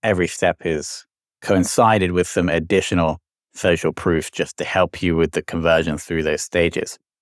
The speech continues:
But what are they doing here? First, we're actually kind of getting you in the mood of actually doing stuff. You're clicking through things, so it's ideally gonna get, make you more likely to actually use the tool. B, they're collecting information about which other email marketing softwares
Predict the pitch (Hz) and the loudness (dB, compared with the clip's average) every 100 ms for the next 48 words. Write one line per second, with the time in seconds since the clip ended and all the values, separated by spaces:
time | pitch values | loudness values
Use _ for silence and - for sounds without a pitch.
0 | - 107 127 107 95 87 80 78 - 120 | -4 2 4 4 4 4 2 -2 0 2
1 | 131 - 98 87 - 95 80 78 _ _ | 2 2 0 0 -2 -2 -4 -6 _ _
2 | 101 85 76 101 98 98 92 90 87 85 | -2 -2 2 2 4 4 4 4 2 0
3 | 85 - 107 95 90 98 98 90 90 - | -4 -6 -2 2 4 6 6 4 2 0
4 | 92 - 92 87 - 76 85 - 101 98 | -6 -2 0 0 -2 -2 -2 -2 -2 2
5 | 92 - 90 - 87 82 80 - 92 87 | 0 2 0 0 0 0 -4 -4 -2 0
6 | 87 87 87 82 87 82 _ 101 92 90 | 2 2 0 2 0 -2 _ -2 -2 0
7 | 101 92 82 85 85 80 - 82 - 85 | 0 2 2 4 4 2 -2 -8 -4 -4
8 | 82 87 85 82 - - 92 87 - _ | -4 -2 -2 -2 -4 -8 -4 -4 -6 _
9 | _ _ - 113 117 98 - 98 104 101 | _ _ 0 4 6 4 2 -2 -2 -2
10 | 95 - 95 117 - 92 85 78 - _ | -2 0 0 0 2 2 2 0 -4 _
11 | _ _ _ 104 104 113 - - 98 92 | _ _ _ 0 4 4 0 0 2 2
12 | 95 107 98 95 90 87 92 - 87 87 | 0 0 2 4 4 4 2 0 -2 -2
13 | - 87 87 82 80 | -2 -2 2 2 0